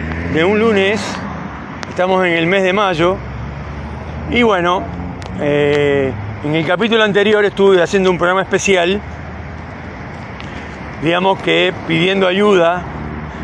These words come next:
a la gente, a los oyentes, que son bastantes, eh, y por ahí siempre, em,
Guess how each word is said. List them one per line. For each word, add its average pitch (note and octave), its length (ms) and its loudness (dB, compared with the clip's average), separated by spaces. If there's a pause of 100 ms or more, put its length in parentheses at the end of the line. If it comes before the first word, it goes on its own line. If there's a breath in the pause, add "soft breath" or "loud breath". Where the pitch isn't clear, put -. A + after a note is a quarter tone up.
(220 loud breath)
a F3 460 2
la D#3+ 120 2
gente, F3+ 300 2
a D#3 60 2
los D3 200 0
oyentes, F3+ 460 2
que E3 120 4
son D#3 300 0
bastantes, D#3 640 0 (680 loud breath)
eh, D#3 340 2
y - 20 2
por F3+ 180 2
ahí F3 160 2
siempre, F3+ 540 2 (880)
em, D3+ 420 0